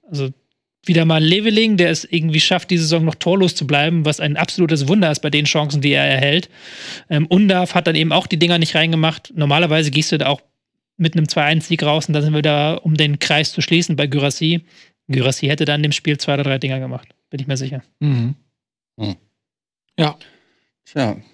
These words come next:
Speaker 2: Kostspieliger Afrika Cup für den V F B.
Speaker 3: Ich find's spannend, weil, na gut, sie haben noch vierunddreißig Punkte, sind noch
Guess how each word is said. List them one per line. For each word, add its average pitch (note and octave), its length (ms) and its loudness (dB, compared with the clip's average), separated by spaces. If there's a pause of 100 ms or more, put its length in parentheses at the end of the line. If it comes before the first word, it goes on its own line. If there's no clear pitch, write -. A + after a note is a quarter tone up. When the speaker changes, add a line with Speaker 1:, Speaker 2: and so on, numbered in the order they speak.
(120)
Speaker 2:
Kostspieliger D3+ 800 0 (840)
Afrika - 320 -2
Cup - 380 -4 (100)
für D#3 580 0 (160)
den C#3 200 0
V D3+ 180 0
F C#3+ 100 -6
B. C#3 220 2 (460)
Speaker 3:
Ich - 160 -6
find's G3 180 2
spannend, F#3+ 400 0
weil, A2+ 340 2 (1000)
na C3+ 160 2
gut, C#3+ 160 2
sie A2 140 -2
haben C3+ 120 2
noch C3+ 120 2
vierunddreißig B2+ 580 0
Punkte, F3 500 0 (200)
sind B2+ 300 -6
noch - 360 -4